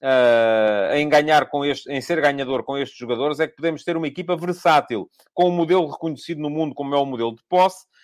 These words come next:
eh, mas também aposto na profundidade, nas rupturas, atacar pelas faixas, et cetera. O que quero é dotar a equipa de um, eh, tom versátil que possamos, eh, eh,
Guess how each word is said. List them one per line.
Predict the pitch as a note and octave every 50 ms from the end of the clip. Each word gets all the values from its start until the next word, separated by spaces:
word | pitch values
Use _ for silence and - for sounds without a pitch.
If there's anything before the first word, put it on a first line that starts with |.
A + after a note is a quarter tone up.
| _ _ _ _ -
eh, | E3+ E3+ E3+ E3+
mas | E3+ F#3+ G#3 F#3 -
também | - F#3+ F3+ F#3+ G3+
aposto | G3 F3+ - F3 G3 G3 F3 -
na | G3 F3+
profundidade, | - F3 E3 - F3+ F3 D#3+ D#3 D3+ E3 E3 E3 E3+ E3
nas | D#3 D3+ C3
rupturas, | A#2+ - D3+ C#3 - D#3+ E3 E3 E3+ D#3 C3+
atacar | C3 - C#3 - D#3+ D3+ D3
pelas | - D3 C#3+ B2+
faixas, | - - D3 D3 C#3+ C#3 - - C#3+ B2+
et | D3 D3 -
cetera. | - - B2+ - - G2+ F#2+ - _ - _ _
O | - F#3
que | D#3 -
quero | - F#3+ G3+ G#3 G3+
é | F#3
dotar | E3 E3 D3+ - C#3 C3
a | C#3
equipa | D3 C#3 C#3 - E3+ E3+ E3+ E3+
de | D#3+ D3+ E3
um, | F3 F3 F3 E3 - _ _ _ -
eh, | D3+ D3+ D3 C#3+ D3 -
tom | - F#3 E3+ C#3+ B2+ - -
versátil | C3+ D3 G3+ C4 C#4 A#3 - - - D#3+ C#3 C3+ C3+ - D#3+ E3 E3+ F3 _ _ _ _
que | - A#3+
possamos, | G3+ - G3+ F3 - - F#3+ F#3 F#3+ F3 - - _ _ _ _ -
eh, | E3 E3 D#3+ D#3+ D3+ - -
eh, | D#3 D3+ D3 C#3+